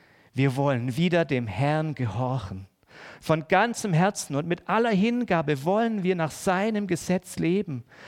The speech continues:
und seine Gebote und Weisungen befolgen.“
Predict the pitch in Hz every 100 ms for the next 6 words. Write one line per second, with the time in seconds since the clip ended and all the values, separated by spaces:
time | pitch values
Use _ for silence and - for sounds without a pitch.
0 | - - 147 - 196 208 240 208 180 -
1 | - 190 233 247 190 170 160 151 160 190
2 | 220 208 175 160 147 - 170 165 185 147
3 | 113